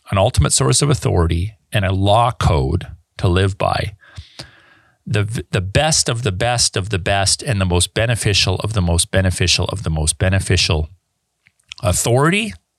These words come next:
is the Creator God. And the best law code to develop your laws on is the Bible. That's how we historically did it, with obviously a lot of error at times slipping in,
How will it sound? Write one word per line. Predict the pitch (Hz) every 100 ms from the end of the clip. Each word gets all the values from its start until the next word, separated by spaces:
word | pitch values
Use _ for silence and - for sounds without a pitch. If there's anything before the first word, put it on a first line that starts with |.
| -
is | 113 107
the |
Creator | 98 - 90 101 110
God. | 107 127 - - - _ _ _ _ _ _ _ - - - _ _ _
And | - 98 92
the | 90
best | 110 123 - 85
law | 90 117 127
code | - 113 78 76 80 - -
to | 110
develop | 95 98 92 87
your | 90 85
laws | 87 104 107 101
on | 85 78 73 92 - _ -
is | 98 90
the | 82
Bible. | 87 85 76 64 - _ _ _ _ _ _ - - _ _ _ -
That's | 104 123 135
how | - 123
we | 110 110
historically | 113 - 117 107 107 98
did | 87 98 104
it, | 147 - _ _ _ _ _ _ _
with | - 101 110 - - - _
obviously | 95 101 110 95 - 95 95 90 - _ _ _ _ _ _ - -
a |
lot | 90 101
of | 110 -
error | 107 110 117 120
at | 120
times | - 123 123 117
slipping | - 117 - 123
in, | 120 147